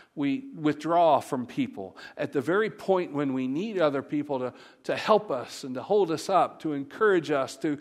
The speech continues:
speak life into us and give us the, the aid that we need. Our tendency is to withdraw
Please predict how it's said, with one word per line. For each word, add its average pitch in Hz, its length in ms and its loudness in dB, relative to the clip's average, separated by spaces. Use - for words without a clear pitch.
speak - 480 -6
life 180 480 6
into 156 380 2
us 117 340 2
and 139 160 -4
give 190 220 6
us - 340 0
the, 143 400 -4
the 151 300 -2
aid 185 300 4
that 135 80 -2
we 135 160 -4
need. 147 520 0
Our 151 220 6
tendency 147 680 0
is 135 140 -4
to 135 80 -6
withdraw 123 720 0